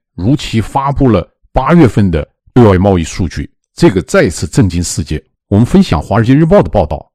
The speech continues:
中国出口增速加快，贸易顺差扩大，受全球人工智能基础设施建设热潮的支撑，中国八月份出口同比增长百分之二十五。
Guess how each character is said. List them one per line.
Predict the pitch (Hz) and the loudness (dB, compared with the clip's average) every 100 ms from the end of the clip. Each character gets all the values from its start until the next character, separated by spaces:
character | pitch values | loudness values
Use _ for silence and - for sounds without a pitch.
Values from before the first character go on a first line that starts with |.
| _ - | _ 0
中 | 226 | 2
国 | 226 110 | 4 2
出 | - - 240 254 | 0 -2 0 0
口 | - 76 - _ _ | -2 -6 -8 _ _
增 | - 190 | 2 2
速 | 196 196 117 | 2 -2 -4
加 | - 135 | -2 -4
快， | - 196 147 _ _ | -2 -2 -2 _ _
贸 | - 185 156 | 0 4 4
易 | 139 | 4
顺 | - 277 147 | 2 2 2
差 | 80 - 104 - _ | -2 -8 -8 -10 _
扩 | - 104 | 0 0
大， | 113 - _ _ | 0 -6 _ _
受 | - - 156 | -4 0 0
全 | - 131 180 | 2 2 2
球 | - 110 - _ _ | 0 -2 -4 _ _
人 | 110 151 | 2 4
工 | 160 | 2
智 | - 277 | 2 2
能 | 147 104 | 2 0
基 | - | -2
础 | 196 87 | -4 -6
设 | - 131 | -4 -4
施 | - 113 | -2 -2
建 | 160 104 | 0 0
设 | 113 | -2
热 | 107 220 110 | -2 0 0
潮 | - 110 | -2 -8
的 | 90 | -8
支 | - 147 | -6 -6
撑， | - 135 139 - _ _ | -2 -2 -2 -6 _ _
中 | 202 220 | 2 2
国 | 110 87 - _ _ | 2 -2 -4 _ _
八 | 165 196 | 2 4
月 | 208 | 4
份 | 123 110 - _ _ | 4 -2 -4 _ _
出 | - 220 | -2 -2
口 | 233 104 78 | 0 -2 -4
同 | - 117 185 254 | -2 0 4 4
比 | - 85 71 _ _ | 2 -6 -8 _ _
增 | - 156 | 2 2
长 | - 67 - | 0 -4 -2
百 | 85 | -2
分 | 82 | 0
之 | 120 | 0
二 | 110 | 0
十 | - | 0
五。 | 127 73 | -2 -2